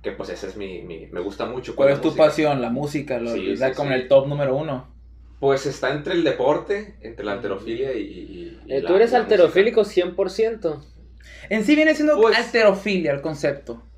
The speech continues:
Speaker 3: Pues, ¿qué más que te diga, eh?
Speaker 1: Pues es el levantamiento olímpico de pesas.
Speaker 2: Como tipo el, el powerlifting que le dicen, ¿o no?
Speaker 3: No.
Speaker 1: Eh, pues es otra disciplina.
Speaker 3: Sí.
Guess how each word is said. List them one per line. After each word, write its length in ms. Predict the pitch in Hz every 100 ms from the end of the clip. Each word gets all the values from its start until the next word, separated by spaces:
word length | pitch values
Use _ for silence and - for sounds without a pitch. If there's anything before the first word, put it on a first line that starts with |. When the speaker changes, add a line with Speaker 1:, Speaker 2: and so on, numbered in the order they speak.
| -
Speaker 3:
Pues, 360 | - - -
¿qué 100 | -
más 360 | 104 101 101 -
que 120 | 104
te 100 | -
diga, 260 | 90 92 90
eh? 40 | 104
Speaker 1:
Pues 120 | 170
es 80 | 165
el 60 |
levantamiento 720 | 196 175 151 147 147 170 165
olímpico 480 | 131 120 131 147 143
de 80 | 104
pesas. 200 | 98 107
Speaker 2:
Como 140 | 147 139
tipo 460 | 147 175 175 151
el, 180 | 135 113
el 140 | 107 113
powerlifting 560 | 123 120 147 214 196
que 80 | 185
le 60 | 196
dicen, 240 | 233 196
¿o 80 | -
no? 120 | 120
Speaker 3:
No. 340 | 147 156 139 127
Speaker 1:
Eh, 420 | 123 113 113 113 -
pues 160 | 147
es 80 | 160
otra 140 | - 160
disciplina. 520 | 147 - 123 139 131
Speaker 3:
Sí. 160 | -